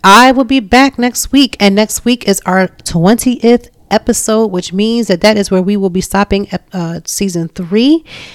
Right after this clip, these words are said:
I made season three a little longer. Did you notice? Yep. We went from ten episodes to twenty. So next season, we will have, like, a, maybe a one or two week break, and then we're coming back. We have guests lined up ready for,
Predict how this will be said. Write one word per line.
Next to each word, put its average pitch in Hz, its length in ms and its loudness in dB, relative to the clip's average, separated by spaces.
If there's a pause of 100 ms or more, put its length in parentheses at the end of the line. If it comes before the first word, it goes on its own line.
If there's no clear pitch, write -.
(140)
I 185 140 2
made 196 300 2
season 190 320 -4
three 202 160 -6
a 185 80 -2
little 190 180 -2
longer. 185 300 -4
Did 156 160 -10
you 160 80 -8
notice? 165 480 -6 (200)
Yep. 202 280 -6 (220)
We 185 100 -2
went 170 180 -4
from 165 200 -8
ten 240 260 -4
episodes 220 540 -2
to 165 120 -10
twenty. 202 460 -4 (340)
So 175 220 -2
next 180 380 -2
season, 202 400 -2
we 190 100 -4
will 165 160 -4
have, 165 240 -2
like, 160 200 -6
a, 151 40 -10
maybe 165 320 -4
a 156 60 -2
one 170 180 -2
or 180 60 2
two 180 240 -4
week 170 260 -4
break, 262 420 2 (320)
and 165 120 -4
then 156 100 0
we're 160 80 -2
coming 175 260 -2
back. 175 300 0
We 185 80 0
have 165 280 -2
guests 180 360 -2 (100)
lined 160 440 -6
up 220 240 -2
ready 175 180 -2
for, 208 420 -4